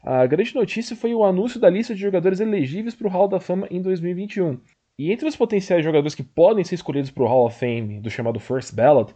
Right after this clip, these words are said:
que é quando o jogador entra pela primeira vez, logo no seu primeiro ano de elegibilidade pro Hall da Fama,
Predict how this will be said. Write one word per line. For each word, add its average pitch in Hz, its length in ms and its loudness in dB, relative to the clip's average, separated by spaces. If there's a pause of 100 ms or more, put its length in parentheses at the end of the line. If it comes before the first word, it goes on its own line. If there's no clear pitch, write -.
(340)
que 120 280 -4
é 113 540 2
quando 120 280 -4
o 127 100 -2
jogador 123 340 0
entra 131 320 -2
pela 123 220 2
primeira 123 320 -2
vez, 117 340 0
logo 131 260 4
no 139 200 -2
seu 131 120 -8
primeiro 123 380 -2
ano 117 320 -2 (260)
de 107 440 -4
elegibilidade 117 840 0
pro 113 120 -4
Hall 110 140 0
da 104 120 -4
Fama, 147 340 -4